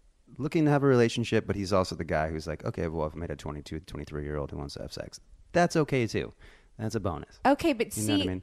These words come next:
Speaker 2: us older women
Speaker 1: <laughs> Well, how old are you again? Twenty-nine?
Speaker 2: I'm twenty-nine.
Speaker 1: <laughs> You're a little baby.
Speaker 2: Us older women can't compete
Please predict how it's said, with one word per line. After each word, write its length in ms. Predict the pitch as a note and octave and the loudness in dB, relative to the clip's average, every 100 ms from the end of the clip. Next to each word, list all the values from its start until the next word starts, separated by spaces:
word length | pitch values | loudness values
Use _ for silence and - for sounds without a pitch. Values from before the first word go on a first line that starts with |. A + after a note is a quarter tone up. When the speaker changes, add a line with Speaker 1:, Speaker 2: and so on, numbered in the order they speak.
| - | 2
Speaker 2:
us 240 | C4 C#4 - | 4 4 4
older 360 | A3 A#3 A3+ A#3+ | 6 6 6 2
women 500 | F#3+ G3 A3 C4 D4 _ _ _ _ _ _ _ - | 2 2 0 -2 -8 _ _ _ _ _ _ _ -14
Speaker 1:
<laughs> 360 | - - - - | -8 -8 -8 -4
Well, 400 | C3+ A#2 B2 G#2+ G#2+ - | -2 0 -2 -4 -8 -4
how 200 | G#2+ A2+ | 0 0
old 100 | C3 | 0
are 40 | |
you 180 | C#3+ D3 | 0 -2
again? 200 | C#3+ C#3+ | -2 -2
Twenty-nine? 500 | A2 G#2+ G#2 A2+ B2+ | -2 0 -2 -4 -4
Speaker 2:
I'm 140 | G3+ G3+ | -4 0
twenty-nine. 400 | A#3 A3+ A3 E3+ - | 2 4 2 0 -2
Speaker 1:
<laughs> 0 | |
You're 340 | A#3 G2+ A2+ A#2 | -6 -2 -2 0
a 40 | |
little 140 | B2+ | 0
baby. 260 | B2 C3 G#2 | 2 2 4
Speaker 2:
Us 220 | A3 A3+ | 2 2
older 380 | - G#3 G#3 G#3+ | 4 2 4 4
women 460 | G#3+ F#3+ G3 B3 A#3+ - - - - | 6 4 2 0 -6 -14 -20 -20 -10
can't 460 | - C#4 D4 D4 - | -2 2 2 0 -6
compete 800 | - A3+ - - C4 F#3 - | -4 -4 -4 -6 -2 -2 -4